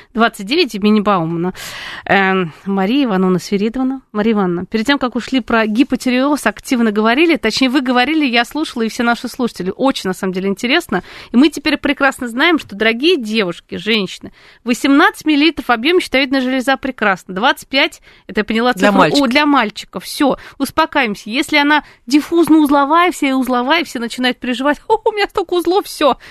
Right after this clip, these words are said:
Speaker 1: пишут практически завещание, не надо этого делать. Это, ну, норма.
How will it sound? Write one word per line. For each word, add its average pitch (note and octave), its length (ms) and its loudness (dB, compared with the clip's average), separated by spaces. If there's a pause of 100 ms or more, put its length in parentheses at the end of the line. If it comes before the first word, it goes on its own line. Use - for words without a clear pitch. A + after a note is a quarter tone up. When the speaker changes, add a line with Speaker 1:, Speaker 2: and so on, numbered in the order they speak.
(100)
Speaker 1:
пишут - 280 -2
практически B3 520 -2
завещание, B3 440 2
не C4 140 4
надо F#3 300 0
этого F#3 240 -6
делать. G3 440 0 (360)
Это, D#4+ 380 0 (120)
ну, D4 160 -2
норма. B3 460 0